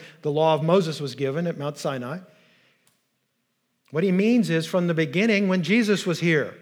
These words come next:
from the beginning of our life in Christ. When you first came to Christ and were taught in Christ, you received this commandment. It's not new to you.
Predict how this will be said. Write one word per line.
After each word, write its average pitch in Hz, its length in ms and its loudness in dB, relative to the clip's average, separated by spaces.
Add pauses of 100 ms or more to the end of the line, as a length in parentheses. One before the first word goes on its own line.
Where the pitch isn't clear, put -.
(160)
from 165 140 -4
the 185 60 0
beginning 196 340 4
of 190 100 4
our 196 120 6
life 190 380 4
in 185 160 2
Christ. 180 640 -2 (880)
When 135 120 -8
you 190 120 0
first 214 500 2 (440)
came 233 260 4
to 226 80 4
Christ 170 580 2
and 160 140 -2
were 160 100 2
taught 180 640 2 (260)
in 214 220 4
Christ, 165 640 2 (1080)
you 147 120 -6
received 156 480 -2
this 131 200 -4
commandment. 139 440 -6
It's 143 140 -6
not 214 220 2
new 226 200 6
to 190 60 4
you. 160 300 0